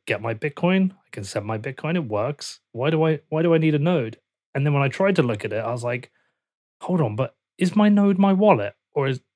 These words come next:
is my node my node and I connect it to a wallet?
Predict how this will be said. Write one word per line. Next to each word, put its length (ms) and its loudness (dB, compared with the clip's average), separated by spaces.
is 140 -4
my 180 2
node 460 0
my 140 2
node 320 4
and 100 -2
I 100 -2
connect 340 -2
it 80 -6
to 100 -8
a 60 -2
wallet? 340 -6